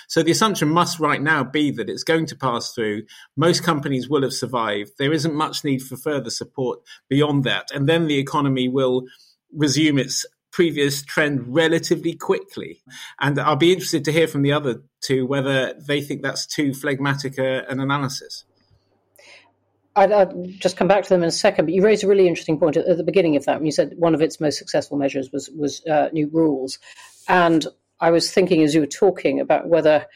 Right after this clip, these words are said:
Speaker 2: how people are gonna react if, um, the government keeps having curbs in, in different ways in order, uh, because of a different choice on public spending, for example,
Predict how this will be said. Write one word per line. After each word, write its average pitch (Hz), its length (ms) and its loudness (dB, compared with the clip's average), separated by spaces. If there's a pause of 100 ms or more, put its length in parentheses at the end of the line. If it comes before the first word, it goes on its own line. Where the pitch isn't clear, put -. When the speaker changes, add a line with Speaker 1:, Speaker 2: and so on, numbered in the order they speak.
(460)
Speaker 2:
how - 120 0
people 180 240 4
are 175 40 6
gonna 170 140 4
react 160 540 2 (100)
if, 170 300 2 (100)
um, 151 560 4
the 185 80 -2
government 160 400 0
keeps - 300 0
having 139 500 0
curbs 147 420 2
in, 143 240 0
in 147 120 -2
different 147 280 -4
ways 143 380 4 (280)
in 180 160 4
order, 165 500 6 (440)
uh, 175 280 6
because 165 500 0
of 165 120 4
a 160 60 4
different 151 380 0
choice 139 320 0
on 135 160 0
public 143 240 -4
spending, 127 380 -2
for 135 100 -16
example, 139 400 0